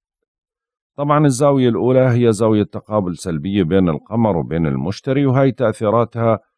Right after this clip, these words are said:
بتبدأ بعد منتصف الليلة هاي اللي هي ما-، منتصف ليل الأربعاء على الخميس، رح تبدأ الساعة اثناعش وخمسة وعشرين دقيقة ذروتها، يعني من الآن موعد بث الحلقة ولغاية ساعات الصباح،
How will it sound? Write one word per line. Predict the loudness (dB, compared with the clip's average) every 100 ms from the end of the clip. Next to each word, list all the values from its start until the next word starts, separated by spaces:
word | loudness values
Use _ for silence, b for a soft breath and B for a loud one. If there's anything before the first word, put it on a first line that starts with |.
| _ _ _
بتبدأ | -10 -6 -4 2 2
بعد | 2 -2 -2
منتصف | 0 2 2 -2 -6 -6 -8
الليلة | -6 0 2 2 -2 -4 -4
هاي | -2 -2
اللي | -2 -4
هي |
ما-، | -4 -2 -4 -6
منتصف | -6 -8 -8 -14 -16 -4
ليل | -2 -2
الأربعاء | -4 -4 -6 -6 -8
على | -8 -10
الخميس، | -12 -10 -2 0 0 -4
رح | -8
تبدأ | -10 -8 -4
الساعة | -4 -4 -6 -8
اثناعش | -8 -4 -2 -4
وخمسة | -12 -12 -4 -2 -2 -6
وعشرين | -10 -12 -14 -10 -2 -2 -2 -6 _ _ _
دقيقة | -12 -6 -4 -2 0 -2
ذروتها، | 0 -2 0 -2 -4 -18 -20
يعني | -8 -4 0 2
من | 2 2
الآن | -2 -2 -4 -4
موعد | -6 -8 -8 -10
بث | -12 -12 -10
الحلقة | -12 -10 -6 -6 -2 0
ولغاية | 2 0 2 2 2 -2
ساعات | -6 -6 -2 -4 -6
الصباح، | -14 -14 -14 -8 -6 -6